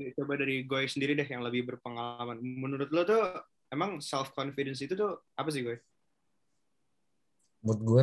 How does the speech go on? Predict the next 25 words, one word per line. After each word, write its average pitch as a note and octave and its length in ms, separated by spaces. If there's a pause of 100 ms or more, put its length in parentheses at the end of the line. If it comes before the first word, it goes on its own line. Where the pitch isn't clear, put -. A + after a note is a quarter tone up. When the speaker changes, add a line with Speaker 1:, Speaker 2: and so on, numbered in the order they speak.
(120)
Speaker 2:
tuh E3 40
self C3 240
confidence A#2 580
tuh D3+ 400 (440)
ketika A2+ 420
lo C#3 400 (720)
kayak A2 480 (1120)
nggak A#2 180
mikirin A#2+ 720 (500)
opini A2+ 400
orang G#2+ 200
lain G#2 300 (240)
Speaker 1:
Hmm. A#2 240 (140)
Speaker 2:
terhadap G2+ 500
apa G2+ 260
yang G#2 120
lo G2+ 80
lakuin G2+ 400
sih. A2 260
Itu A#2 220
menurut A2 200
gue A2 140 (100)
udah G2 80
self-confidence. F#2 1080 (480)
Speaker 1:
Hmm. A2+ 240